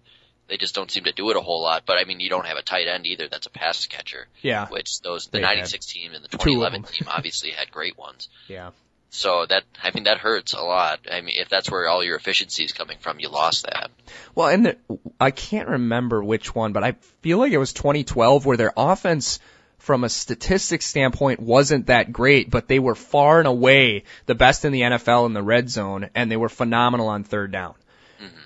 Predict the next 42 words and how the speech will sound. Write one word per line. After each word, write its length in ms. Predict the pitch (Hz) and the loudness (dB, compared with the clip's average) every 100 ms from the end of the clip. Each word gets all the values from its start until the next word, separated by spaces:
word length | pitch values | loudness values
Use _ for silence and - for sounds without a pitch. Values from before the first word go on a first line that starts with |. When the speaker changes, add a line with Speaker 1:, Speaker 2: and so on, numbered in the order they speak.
| - | -2
Speaker 2:
And 220 | 135 120 | 0 0
so 140 | - 156 | 0 4
you 160 | 160 | 6
don't 320 | 175 180 156 | 8 8 6
need 440 | 151 190 240 170 131 | 2 6 6 4 2
to 120 | - | 0
get, 400 | 143 151 120 - - _ _ _ - | 2 4 4 2 -14 _ _ _ 0
you 60 | |
don't 120 | 180 | 4
have 180 | 190 254 | 6 4
to 80 | 202 | 4
have 280 | 170 151 - - _ _ - | 4 4 0 -20 _ _ -2
fifty-five 520 | 175 175 175 151 143 | 0 0 4 8 8
hundred 280 | 143 156 139 | 6 4 8
yards 260 | 139 131 | 8 8
passing 600 | - 147 147 - 135 127 | 6 6 6 4 0 2
and 180 | 127 120 | 0 0
two 160 | 120 170 | 0 4
thousand 360 | 151 147 139 | 8 8 6
yards 280 | 135 127 123 | 2 2 4
rushing 300 | 143 165 151 | 4 4 4
and 80 | 139 | 4
all 120 | 123 | 4
this 120 | 123 - | 2 2
stuff 280 | - 127 - | 4 4 4
if 160 | 147 | 2
you're 80 | 151 | 2
just 280 | 143 151 - | 6 4 4
converting 460 | 156 143 135 131 | -2 2 2 4
your 140 | 143 139 | 0 0
third 380 | - 135 143 143 | 2 4 4 4
and 180 | 135 | -2
threes 460 | 123 151 170 156 127 | 2 4 8 6 4
and 120 | 131 | 0
your 80 | 123 | -2
third 340 | - 123 131 | 2 4 4
and 120 | 143 127 | 2 0
twos 380 | 160 185 151 | 2 4 2
and 100 | 127 | 2
all 140 | 113 107 | 0 0
that 200 | 104 90 | -2 -6
stuff. 400 | - 85 - | -8 -10 -10